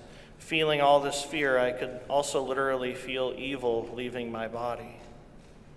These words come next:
I had been this angry person who wanted to hurt people,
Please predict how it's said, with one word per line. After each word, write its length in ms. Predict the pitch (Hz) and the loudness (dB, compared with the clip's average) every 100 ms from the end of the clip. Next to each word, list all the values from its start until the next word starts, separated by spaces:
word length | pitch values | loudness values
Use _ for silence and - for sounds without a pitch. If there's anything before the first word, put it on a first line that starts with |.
| - - - - - - - - - - | -20 -20 -20 -20 -20 -20 -20 -20 -8 -2
I 20 | |
had 140 | 165 | 2
been 100 | 180 | 4
this 180 | 180 170 | 4 6
angry 340 | 175 170 156 156 | 6 4 2 -2
person 480 | - 175 170 147 | 2 2 2 0
who 140 | 143 143 | 0 0
wanted 440 | 135 143 143 143 | 4 6 4 0
to 100 | - | -6
hurt 380 | 135 175 165 - | -4 -2 -2 -4
people, 520 | 139 120 120 120 120 | -8 -6 0 0 0